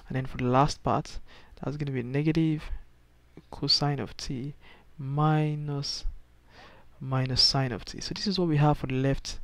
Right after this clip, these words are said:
for the left hand side. This is the solution for the left hand side. So the next thing we want to do is to verify for the right hand side. The right hand side says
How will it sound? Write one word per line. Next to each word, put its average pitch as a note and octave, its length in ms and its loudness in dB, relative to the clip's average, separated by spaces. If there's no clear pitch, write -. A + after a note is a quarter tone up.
for - 160 -4
the C3 80 2
left C3+ 260 8
hand B2 200 2
side. - 280 -4
This D#3+ 140 2
is C#3 80 -2
the B2+ 80 2
solution C3+ 280 0
for B2 60 -2
the B2+ 80 4
left B2+ 120 4
hand B2+ 140 -2
side. B2+ 220 4
So - 140 0
the C3+ 80 2
next D3+ 320 2
thing D3 80 -4
we C#3+ 40 0
want D3 100 -2
to C3+ 60 -4
do C#3+ 100 0
is C3 260 -2
to - 140 -4
verify C#3 800 4
for - 180 -2
the B2+ 120 0
right B2+ 180 8
hand A#2+ 200 4
side. - 200 -2
The B2+ 80 2
right E3 140 8
hand D#3+ 180 6
side C#3+ 240 6
says C#3 340 2